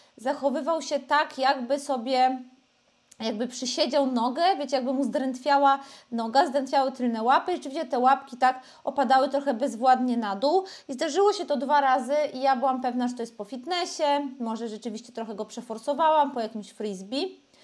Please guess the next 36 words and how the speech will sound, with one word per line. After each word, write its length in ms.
I 120
potem 300
przez 160
kilka 280
miesięcy 420
to 100
się 180
nie 300
pojawiało, 720
ale 240
też 220
rzeczywiście 580
była 300
zima 340
i 120
on, 320
mm, 420
mniej, 500
y, 40
gdzieś 180
tam, 240
y, 200
biegał, 680
y, 60
raczej 280
zrobiliśmy 540
fitnessy 440
w 60
domu, 220
takie 220
rozciągające 800
i 60
tak 180
dalej, 260
więc 200
tego 320